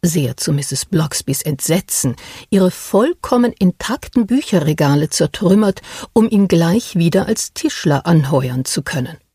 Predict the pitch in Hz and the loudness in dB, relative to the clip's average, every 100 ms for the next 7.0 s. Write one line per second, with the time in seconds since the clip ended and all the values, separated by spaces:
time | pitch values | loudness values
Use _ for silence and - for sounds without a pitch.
0 | _ _ _ _ _ _ _ _ _ _ | _ _ _ _ _ _ _ _ _ _
1 | _ 185 156 143 - 156 139 175 - 170 | _ -2 -2 -2 -2 0 2 0 0 2
2 | 165 156 - - _ 175 165 208 185 165 | 2 2 -6 -20 _ 0 0 2 2 4
3 | 156 151 151 151 208 165 156 151 151 160 | 0 -2 0 2 2 4 4 4 4 2
4 | - - - 180 185 170 - 170 226 - | 2 -8 -8 0 2 2 2 0 0 -4
5 | 156 - 214 175 - 160 156 170 165 143 | -8 -2 -2 0 2 2 4 2 0 -4
6 | 180 - - 123 - 190 165 - - | -4 -6 -6 -6 -4 -4 -4 -6 -12